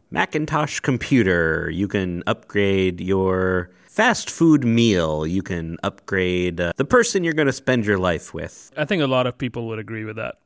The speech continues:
Speaker 1: Venom is, you know, I, I, I'm trying to kinda separate it from my knowledge and, you know, previous opinions or feelings about the character connected to the Spider-Verse. Venom's just a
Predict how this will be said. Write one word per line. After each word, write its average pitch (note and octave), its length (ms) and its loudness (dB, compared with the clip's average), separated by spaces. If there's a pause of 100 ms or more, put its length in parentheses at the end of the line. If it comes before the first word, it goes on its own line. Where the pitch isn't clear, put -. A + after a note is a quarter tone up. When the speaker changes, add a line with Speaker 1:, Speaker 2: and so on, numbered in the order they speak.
Speaker 1:
Venom A3 680 0 (180)
is, D#3+ 1000 2 (100)
you D3 140 2
know, G2 340 2
I, A#2+ 120 0
I, C3 320 0
I'm C#3 40 2
trying F3+ 320 2
to C#3+ 100 4
kinda C3 280 2
separate A#2+ 560 2
it G#2+ 200 0
from G2 640 -2 (280)
my G2 440 0 (120)
knowledge G#2 640 2
and, E2+ 300 -6
you E2 160 -12
know, C2 120 -14
previous F2 500 -6
opinions G2 480 -2
or E2+ 80 -4
feelings E3 480 2
about F2+ 540 0
the E2+ 640 -4 (180)
character C3+ 480 2
connected F#2+ 560 -4
to F2 220 -6
the E2+ 220 -6
Spider-Verse. A#2 880 2 (380)
Venom's F#3 360 0
just - 220 -4
a B3+ 240 0